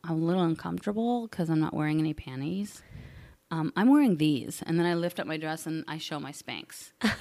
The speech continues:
Speaker 1: And I reveal, like, these super, I got the ugliest pair. It was like a body shaper that zipped up. They were really ugly. And I,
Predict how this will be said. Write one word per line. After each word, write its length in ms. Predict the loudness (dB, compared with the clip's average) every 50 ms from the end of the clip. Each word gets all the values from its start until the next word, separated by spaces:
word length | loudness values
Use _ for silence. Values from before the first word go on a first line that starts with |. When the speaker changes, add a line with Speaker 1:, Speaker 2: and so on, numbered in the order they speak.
| -8 -14 -12 -10 -6
Speaker 1:
And 200 | -2 0 0 0 0
I 100 | 0 0
reveal, 380 | 0 0 -2 -4 -4 -4 -4 -4
like, 160 | -4 -6 -8
these 140 | -10 -12 -10
super, 340 | -10 -6 -2 0 0 2 4
I 80 | 4 4
got 180 | 4 2 2
the 100 | 2 4 6
ugliest 480 | 6 8 8 8 6 6 6 6 4 2
pair. 360 | 2 4 6 8 8 8 6 6
It 260 | 4 0 -2 -4 -6
was 100 | -4 0
like 140 | 0 0 0
a 60 | 0
body 320 | 0 0 2 2 2 0
shaper 280 | 0 -2 -2 -2 -2 -2
that 200 | -2 -2 -4 -4
zipped 300 | -2 -2 -2 -2 0 2
up. 260 | 4 4 4 4 2 2
They 120 | 2 4
were 140 | 4 4 4
really 440 | 4 4 4 6 6 6 4 2 0
ugly. 460 | -2 -4 -4 -4 -2 0 0 2 2
And 120 | 0 0
I, 140 | -2 -6 -8